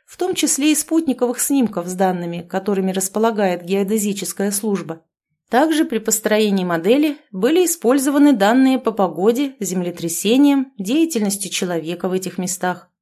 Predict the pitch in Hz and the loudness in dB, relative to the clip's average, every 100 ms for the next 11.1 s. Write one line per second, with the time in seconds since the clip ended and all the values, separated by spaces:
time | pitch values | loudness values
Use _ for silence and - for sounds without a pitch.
0 | _ _ _ - 165 190 196 190 180 180 | _ _ _ -12 -2 0 2 0 0 -2
1 | - 208 240 311 302 302 _ - - 196 | 0 2 2 0 -2 -4 _ -10 -2 0
2 | 196 185 185 180 - 185 - 170 - 170 | 0 0 -2 -4 -8 -6 -6 -6 -6 -6
3 | 165 165 - _ _ - 196 190 180 202 | -6 -8 -10 _ _ -6 0 4 4 0
4 | - 196 208 240 277 254 294 254 269 277 | -6 -4 0 2 2 4 4 6 6 4
5 | - 254 247 277 233 254 269 294 240 214 | 0 2 2 0 0 0 2 2 4 2
6 | 220 269 262 - _ _ _ _ 196 196 | 2 0 -2 -6 _ _ _ _ 0 2
7 | 190 190 285 - 277 208 214 220 226 214 | 2 0 -4 0 0 0 2 4 4 2
8 | 190 185 - - 185 180 170 - 156 _ | 0 -2 -4 -6 -4 -2 -6 -8 -12 _
9 | _ 180 202 220 214 254 196 - - - | _ -4 -2 2 2 4 2 0 -10 -2
10 | 196 233 233 240 220 220 196 190 196 185 | 2 2 0 -4 -2 -2 2 2 2 0